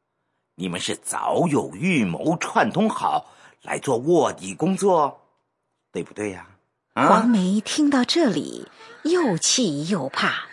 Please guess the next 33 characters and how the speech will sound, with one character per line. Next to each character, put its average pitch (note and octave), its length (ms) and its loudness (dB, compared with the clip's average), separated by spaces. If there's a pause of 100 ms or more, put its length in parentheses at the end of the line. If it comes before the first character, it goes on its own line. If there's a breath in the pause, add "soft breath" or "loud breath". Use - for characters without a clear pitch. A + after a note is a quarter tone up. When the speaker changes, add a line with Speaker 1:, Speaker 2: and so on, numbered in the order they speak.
(360 loud breath)
Speaker 2:
这 F4 200 4
才 E3 300 -4
知 A#3+ 240 0
道 E3+ 340 2 (200 loud breath)
是 G#3 240 2
舅 E4 400 2
舅 D3+ 200 -2
出 F3+ 280 0
卖 E3 180 0
了 - 100 -8
他。 - 360 -6 (840)
Speaker 1:
<laughs> E3 140 2
Speaker 2:
涂 F#3 160 4
树 F3+ 200 2
东 F3+ 420 2
又 G3+ 280 2
仰 D3+ 300 0
脸 D#3+ 280 -2
奸 B3 360 2
笑 G3 260 2
几 - 240 -8
声。 D3+ 320 -2 (300)
Speaker 1:
怎 D#2+ 120 -12
么 D2+ 120 -10
样 E2+ 260 -4
啊， D#2+ 380 -4 (180)
黄 F2 160 -4
小 F2 160 2
姐？ D#2 400 -4 (800)
罪 A2+ 340 2
证 G2+ 260 2
两 G2 280 2
全， C3 520 0